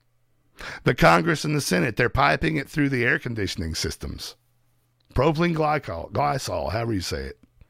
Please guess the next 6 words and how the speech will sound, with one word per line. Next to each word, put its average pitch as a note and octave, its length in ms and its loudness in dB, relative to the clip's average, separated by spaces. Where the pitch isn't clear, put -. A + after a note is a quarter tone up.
'Cause C#3 200 2
it's A#2+ 100 -2
an C3+ 60 4
antiviral C3+ 680 2
and F#2+ 100 -6
antibacterial. A#2+ 840 -2